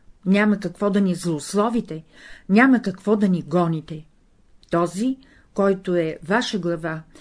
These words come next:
той е и наша глава. Следователно, една обща глава имаме. Вие наричате Христа глава на църквата, а ние глава на Всемирното Бяло братство.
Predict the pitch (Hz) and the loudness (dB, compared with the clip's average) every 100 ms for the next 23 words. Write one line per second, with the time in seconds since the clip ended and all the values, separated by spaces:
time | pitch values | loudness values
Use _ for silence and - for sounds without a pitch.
0 | - - _ 220 240 233 220 208 208 - | -20 -20 _ 4 4 4 2 0 -6 -4
1 | 196 180 160 - 170 160 147 151 151 _ | 0 0 0 -4 -4 -4 -6 -8 -12 _
2 | _ - _ - - 175 160 175 190 226 | _ -20 _ -16 -4 -2 -2 -2 -2 -2
3 | 226 226 240 - - - - 190 190 180 | 0 0 -2 -10 -20 -20 -4 0 2 0
4 | - - 214 220 - 247 208 190 180 175 | -2 -4 -4 -4 -6 -2 0 0 0 -4
5 | 180 - 170 156 147 151 - - _ _ | -6 -4 -2 -2 -4 -10 -16 -20 _ _
6 | _ - - 170 202 196 185 202 190 - | _ -20 -14 2 2 2 0 -2 -4 -4
7 | 180 190 170 - - 214 240 - - - | -6 -4 -6 -8 -4 -2 -2 -10 -20 -20
8 | _ - 190 208 214 208 208 - 262 262 | _ 0 2 4 4 2 0 2 2 2
9 | 160 156 156 160 _ - - _ - 180 | -10 -12 -14 -16 _ -20 -20 _ -2 2
10 | 185 202 262 277 269 _ _ - - 170 | 4 4 4 2 -6 _ _ -20 -10 0
11 | 202 190 202 190 180 - 175 170 190 240 | 0 2 0 0 -2 -2 -2 2 2 2
12 | 233 233 240 196 170 165 165 165 156 147 | 0 -4 -6 -2 -2 -2 -6 -6 -8 -10
13 | - - - - | -14 -18 -16 -16